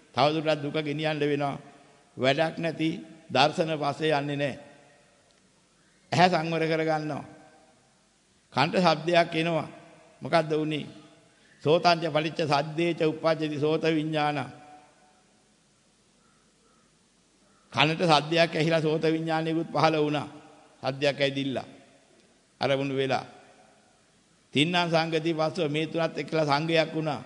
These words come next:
මොකද සංගය කිව්වේ? කෙලෙසියක් පහළ වුණා. කෙලෙස් සහගත ස්පර්ශයක්, සංස්පර්ශයක්. පසපත්‍ය වේදනා. ඒකෙන් ඒ ක්ලේශ සහගත වන්නා වූ වින්දනයක් ආවා. වේදනාපච්චය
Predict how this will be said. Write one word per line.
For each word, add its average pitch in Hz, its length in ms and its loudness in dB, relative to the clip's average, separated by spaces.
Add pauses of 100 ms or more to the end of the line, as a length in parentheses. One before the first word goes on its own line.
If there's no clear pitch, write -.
(260)
මොකද 139 280 -4
සංගය 139 320 -2
කිව්වේ? 131 340 -6 (140)
කෙලෙසියක් 147 520 -2
පහළ 143 280 2
වුණා. 131 300 -4 (1300)
කෙලෙස් 165 280 0
සහගත 156 400 2 (100)
ස්පර්ශයක්, 143 640 -2 (600)
සංස්පර්ශයක්. 139 760 -2 (1300)
පසපත්‍ය 170 540 2 (140)
වේදනා. 156 500 -4 (580)
ඒකෙන් 143 340 0
ඒ 175 140 -2 (720)
ක්ලේශ 160 300 0
සහගත 160 360 0
වන්නා 156 440 0
වූ 165 260 -2 (180)
වින්දනයක් 151 640 -2
ආවා. 143 460 0 (1200)
වේදනාපච්චය 175 720 2